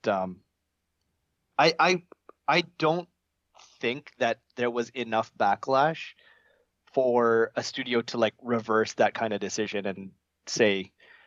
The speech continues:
with D C, like, change Cyborg to a white guy.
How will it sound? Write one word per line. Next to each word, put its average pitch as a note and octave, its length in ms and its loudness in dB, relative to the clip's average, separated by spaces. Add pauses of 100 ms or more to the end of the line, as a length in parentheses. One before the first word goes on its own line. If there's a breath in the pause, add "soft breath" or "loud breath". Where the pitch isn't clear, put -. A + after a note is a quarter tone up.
(380 soft breath)
with A#2+ 300 0 (380)
D B2 160 0
C, A2+ 460 -2
like, A2 420 2 (320)
change A#2 280 2
Cyborg G#2 460 2
to A2+ 140 -2
a G2+ 40 -2
white G2 220 -4
guy. F#2+ 300 -4